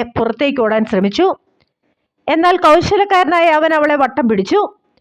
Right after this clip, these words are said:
അവൻ്റെ കൈകൾ മീരയുടെ വായ അമർത്തിപ്പൊത്തി. ആ പിടിവലിക്കിടയിൽ അവൻ്റെ കൈകൾ അവളുടെ വയറിനെ വരിഞ്ഞു മുറുക്കുന്നുണ്ടായിരുന്നു. തൻ്റെ ഉള്ളിലെ കുഞ്ഞിനെ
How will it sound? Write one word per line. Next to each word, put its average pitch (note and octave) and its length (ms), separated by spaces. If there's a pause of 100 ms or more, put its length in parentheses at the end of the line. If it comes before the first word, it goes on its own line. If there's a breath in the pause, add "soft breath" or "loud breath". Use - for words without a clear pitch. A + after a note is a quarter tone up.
(360)
അവൻ്റെ C#4+ 340
കൈകൾ C4+ 300
മീരയുടെ C#4 500
വായ B3+ 200 (240)
അമർത്തിപ്പൊത്തി. A#3 640 (1000)
ആ A#3+ 120 (120)
പിടിവലിക്കിടയിൽ D#4 800 (180)
അവൻ്റെ E4 300
കൈകൾ D#4 380
അവളുടെ D4 240
വയറിനെ C#4+ 480 (260)
വരിഞ്ഞു D#4 340
മുറുക്കുന്നുണ്ടായിരുന്നു. A#3+ 920 (720)
തൻ്റെ C#4 280
ഉള്ളിലെ C#4 320
കുഞ്ഞിനെ C#4+ 360